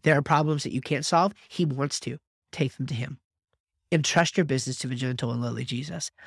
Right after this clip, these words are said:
I love you. Easter's coming up. Let's be, all be thankful.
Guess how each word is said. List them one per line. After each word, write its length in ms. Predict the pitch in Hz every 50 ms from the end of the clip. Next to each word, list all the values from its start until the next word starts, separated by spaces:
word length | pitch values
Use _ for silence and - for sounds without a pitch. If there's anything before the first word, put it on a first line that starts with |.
| - - -
I 60 | 147
love 240 | 147 165 175 175 170
you. 220 | 180 170 170 160 - _ _ _ -
Easter's 300 | 170 175 - - 170 -
coming 260 | - 165 156 147 139
up. 160 | 139 135 139 -
Let's 140 | 165 -
be, 80 | - - -
all 140 | 143 156 151
be 100 | 147 135
thankful. 500 | - - 139 131 127 - 113 98 143